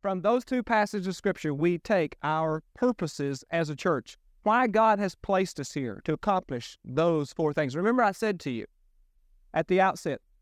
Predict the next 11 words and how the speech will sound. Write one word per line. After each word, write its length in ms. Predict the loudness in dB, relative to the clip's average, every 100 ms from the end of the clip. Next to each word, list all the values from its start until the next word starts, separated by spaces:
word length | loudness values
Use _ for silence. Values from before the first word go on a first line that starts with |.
| _ _ -2
a 100 | -2
great 360 | 2 4 4
commitment 640 | 2 2 2 2 -4 -6 -12 _ _ _ _ _ _ _
to 140 | 0 0
the 100 | 0
great 380 | 2 2 2
commandment 720 | 2 2 2 0 0 -2 -4 -18 _ _ _
and 200 | -2 -2
the 20 |
great 300 | 2 2 2
commission 800 | 0 0 2 0 0 -4 -4 -6